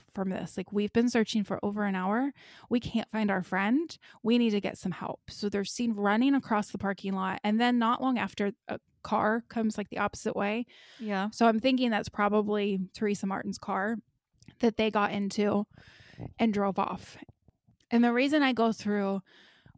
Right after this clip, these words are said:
Speaker 1: what the friends were doing is because when I first heard this case, the story was that the friends just left her, that they left, they took Kanika's car and they didn't try and find her. And
Speaker 2: Okay.
Speaker 1: kind of, like, making it seem like they didn't care.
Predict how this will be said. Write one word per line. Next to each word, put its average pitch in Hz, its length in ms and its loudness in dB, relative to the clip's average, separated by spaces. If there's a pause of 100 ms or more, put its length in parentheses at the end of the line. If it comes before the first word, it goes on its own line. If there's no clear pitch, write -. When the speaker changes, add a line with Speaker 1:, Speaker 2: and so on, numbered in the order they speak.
(120)
Speaker 1:
what 220 220 2
the 220 100 0
friends 202 420 -2
were 196 140 -2
doing 185 460 -6 (200)
is 202 380 -2 (140)
because 202 260 -2
when 202 80 -4
I 196 80 -4
first 226 280 -4
heard 220 160 0
this 254 160 -4
case, - 420 -8 (480)
the 226 100 4
story 208 420 2
was 247 200 2
that 202 260 -2
the 214 60 -4
friends 202 480 -4
just 190 220 -6
left 180 300 -8
her, 190 220 -8 (300)
that - 160 -4
they - 160 -2 (360)
left, 247 480 -4
they 214 100 -2
took - 180 -2 (300)
Kanika's 233 360 -2
car 214 260 2
and 196 180 -2
they 196 100 -2
didn't 190 280 -6
try 190 200 -6
and 185 180 -4
find 185 280 -10
her. - 300 -8 (640)
And 202 500 2
Speaker 2:
Okay. 175 420 0
Speaker 1:
kind 220 220 2
of, 220 60 0
like, 233 180 2
making 220 240 -2
it - 100 -8
seem 202 120 -4
like 196 160 -4
they 185 100 -2
didn't 180 240 -6
care. - 260 -8